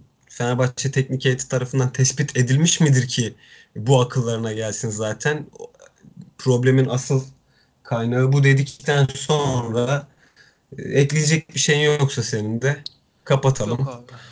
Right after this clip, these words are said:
Speaker 2: Kapatalım
Speaker 1: Ee,
Speaker 2: biz.
Speaker 1: yine söylediğimiz gibi olası bir, e, hafta içinde teknik direktör tayininde akşamına hemen gireriz seninle yayına. Dinleyicilerimiz yine bunun,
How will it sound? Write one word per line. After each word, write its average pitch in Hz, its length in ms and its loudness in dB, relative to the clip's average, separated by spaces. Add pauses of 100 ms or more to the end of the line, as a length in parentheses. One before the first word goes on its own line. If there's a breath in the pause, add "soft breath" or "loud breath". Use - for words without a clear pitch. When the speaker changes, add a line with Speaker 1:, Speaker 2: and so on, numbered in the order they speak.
(500 loud breath)
Speaker 2:
Kapatalım 110 260 -12
Speaker 1:
Ee, - 320 -8
Speaker 2:
biz. - 220 -10 (380)
Speaker 1:
yine 143 360 4
söylediğimiz 170 840 2
gibi 147 440 2
olası 151 400 0
bir, 165 440 -4 (340)
e, 113 260 -4
hafta 127 360 2
içinde 156 460 0
teknik 156 400 -4
direktör 156 420 0 (180)
tayininde 139 720 4 (480)
akşamına 165 500 2
hemen 165 280 2
gireriz 175 280 2
seninle 110 420 -4
yayına. 107 360 -2
Dinleyicilerimiz 127 600 4
yine 117 160 0
bunun, 107 220 -4